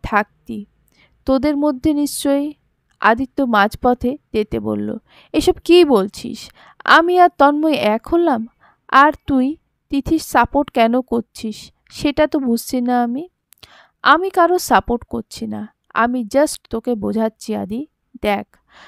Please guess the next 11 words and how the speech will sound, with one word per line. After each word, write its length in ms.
তন্ময় 440
বাসায় 400
একা 260
থাকে 360
না, 260
সাথে 520
ওর 180
মা 240
বাবাও 400
থাকে 380
নিশ্চয়। 520